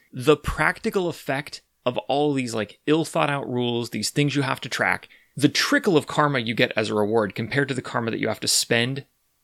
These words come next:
to make these rolls and not die and not fuck over the team, you almost can't stay in the black. When you combine that with the death spiral here and the long distances to be walked, the fact that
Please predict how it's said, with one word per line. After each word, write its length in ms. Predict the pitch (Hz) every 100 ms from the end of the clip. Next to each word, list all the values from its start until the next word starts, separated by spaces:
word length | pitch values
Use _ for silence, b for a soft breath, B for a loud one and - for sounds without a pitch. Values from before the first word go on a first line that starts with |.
| -
to 100 | 123
make 220 | 123 123
these 200 | 123 101
rolls 360 | 107 110 110 -
and 140 | 104
not 260 | 104 104 101
die 280 | 98 92 113
and 180 | 95 98
not 220 | 98 -
fuck 300 | - 113 104
over 160 | 107 104
the 80 | 101
team, 340 | - 123 147 b b b
you 160 | 143 160
almost 420 | 180 196 180 -
can't 340 | - 147 139 -
stay 240 | - 113
in 120 | 107
the 40 | 95
black. 400 | 90 73 - - _ _
When 120 | 160
you 80 | 185
combine 560 | 175 160 151 185 156 139
that 280 | 135 - _
with 180 | 131 131
the 60 | 123
death 240 | 123 147
spiral 400 | - - 98 95
here 380 | 95 98 101 - -
and 120 | 127
the 40 | 127
long 340 | 139 151 151
distances 440 | 139 - 131 127
to 120 | - 110
be 100 | 113
walked, 480 | 135 175 175 - - _ -
the 80 |
fact 200 | - 143
that 160 | 151